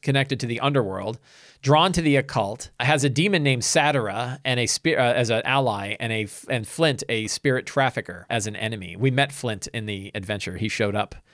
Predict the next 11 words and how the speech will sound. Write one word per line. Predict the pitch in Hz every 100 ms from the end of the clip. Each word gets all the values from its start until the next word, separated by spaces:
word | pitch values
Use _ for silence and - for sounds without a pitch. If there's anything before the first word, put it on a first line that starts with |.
| _ _
uh, | - 104
on | 127 120
behalf | 117 - 127 120 -
of | 110 95
the | 104
Crows. | - - 117 107 95 - - _ _ _ _ _ _ _ _ _ _ _ _ _ _ _ _ _ _ - -
Not | 135 131
the |
Crows, | - 110 101
the | 104
Sisters. | - 143 - 82 85 -